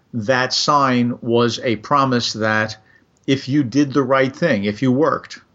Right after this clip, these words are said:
right, Arbeit, if you worked, you could go back through that door.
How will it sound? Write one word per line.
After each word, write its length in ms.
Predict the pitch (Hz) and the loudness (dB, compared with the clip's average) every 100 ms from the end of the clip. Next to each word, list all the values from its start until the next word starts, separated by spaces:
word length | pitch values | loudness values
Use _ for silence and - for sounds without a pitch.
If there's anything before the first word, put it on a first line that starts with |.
| _ - | _ -10
right, 260 | 101 92 | -8 -6
Arbeit, 540 | - 117 107 107 113 - _ - - _ | 0 0 0 -6 -8 -14 _ -20 -20 _
if 220 | - 120 139 | -2 0 2
you 120 | 131 | 2
worked, 560 | 131 202 143 - - - _ _ _ _ _ | 4 2 2 -2 -18 -20 _ _ _ _ _
you 160 | - 139 | -2 0
could 180 | 135 104 | 0 -2
go 240 | 127 127 | 0 0
back 540 | 104 - - 120 110 - | -2 -8 -2 -2 -2 -10
through 260 | - 113 | -2 -2
that 260 | 104 101 - | 0 -4 -4
door. 360 | 110 90 - | -4 -4 -10